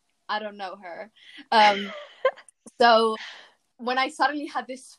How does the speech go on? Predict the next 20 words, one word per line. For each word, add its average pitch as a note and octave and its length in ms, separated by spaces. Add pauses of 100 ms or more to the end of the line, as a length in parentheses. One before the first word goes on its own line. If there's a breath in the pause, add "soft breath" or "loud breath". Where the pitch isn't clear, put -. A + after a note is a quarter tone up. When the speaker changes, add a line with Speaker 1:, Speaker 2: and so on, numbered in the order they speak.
(120)
Speaker 1:
freedom, A3+ 760
like, G3+ 260
the A3+ 100
fact A#3 240
that A#3 100
it G#3+ 80
was A3 180
legal A3 800
for A3+ 180
me A3 160
to A3 120
drink G3+ 340
alcohol, G#3 640
not A3 240
without G#3+ 280
my G3 140
parents' G#3 420
sight, A3+ 480
you G#3+ 100
know, B3 320